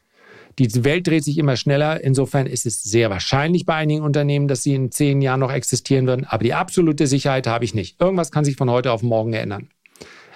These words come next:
Also, wir, können wir ja mal spaßeshalber in einer der nächsten Folgen machen. Die sichersten Unternehmen der Welt, was könnte sie disruptieren? Guter Vorschlag, Erichsen. Danke, Lars. So, das machen wir. Aber bis dahin gehen wir mal davon aus, dass wir bei Anleihen,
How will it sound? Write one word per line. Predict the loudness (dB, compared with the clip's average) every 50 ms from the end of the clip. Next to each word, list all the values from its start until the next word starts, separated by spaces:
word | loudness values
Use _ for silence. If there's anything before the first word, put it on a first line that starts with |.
| -8 -4
Also, | -4 -4 -4 -6 -8
wir, | 0 0 0 0
können | 2 0 0 2 2
wir | 0
ja | 0 0
mal | -2 -2 -2
spaßeshalber | -2 -2 -2 -2 0 -2 -4 -2 -2 0 0 0 -2 -2
in | -2 -2 -2
einer | 0 0 0 0 0
der | 0 0
nächsten | 0 0 0 0 0 0 -2
Folgen | 0 2 0 2 2 2
machen. | 0 -2 -2 -4 -6 -10 -10 -16 -20 -20 -20 -20 0 2
Die | 4 4
sichersten | 4 4 2 2 0 -2 -2 -2 _ 2 2 4
Unternehmen | 2 2 2 2 2 2 2 2 2 2
der | 2 2
Welt, | 2 2 2 0 0 -2
was | -4 -4 -4 _
könnte | 0 2 2 2 2
sie | 2 0 2
disruptieren? | 2 0 -2 0 -2 -4 -4 -4 -2 0 0 0 0 -4 -12 -14 -14 -12 -12 -14 -12 _
Guter | -6 -4 0 0 0 0
Vorschlag, | 2 2 0 0 2 0 -2 -2 -2
Erichsen. | -2 -4 -2 -2 -4 -4 -4 -6 -4 0
Danke, | 0 0 0 2 0 0
Lars. | 0 0 -2 -4 -6 -8 -12 _ -20 -20 -20 -20 -18 -18 -18 -10 0
So, | 0 2 2 2 -2 _ _ _
das | 0 0 0 2 0
machen | 0 0 2 2 2 2 2
wir. | 4 2 2 2
Aber | 2 0 0 0
bis | 0 0
dahin | 0 0 0 2 0 2
gehen | 2 2 2
wir | 2
mal | 2 2 2 2
davon | 0 -2 0 0 -2 0
aus, | 2 0 2 2 0 -2 -4 _
dass | 0 0 0 0 -2 -2 0
wir | 2 2 2 2
bei | 0 0 0 0 0 -2 -6 _ _
Anleihen, | -2 0 2 2 2 2 2 2 0 2 2 2 0 0